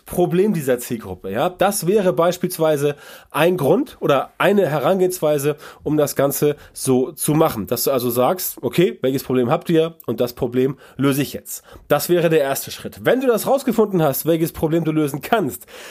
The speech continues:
dann kannst du dir überlegen, okay, auf welchem Netzwerk in Social Media sind denn diese Leute letztendlich aktiv? Also,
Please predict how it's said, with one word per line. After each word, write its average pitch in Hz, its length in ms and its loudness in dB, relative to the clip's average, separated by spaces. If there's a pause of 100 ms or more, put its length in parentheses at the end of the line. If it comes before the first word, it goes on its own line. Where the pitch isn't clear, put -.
(120)
dann 202 160 0
kannst 214 180 0
du 196 60 -4
dir 196 60 2
überlegen, 175 340 2
okay, 185 260 2
auf 139 200 -2
welchem 196 300 2
Netzwerk 202 480 0
in 165 120 0
Social 147 360 -2
Media 135 400 0 (240)
sind 214 360 0
denn 185 180 2
diese 170 260 -2
Leute 151 420 2 (200)
letztendlich 127 720 -2 (220)
aktiv? - 540 -6
Also, 113 360 0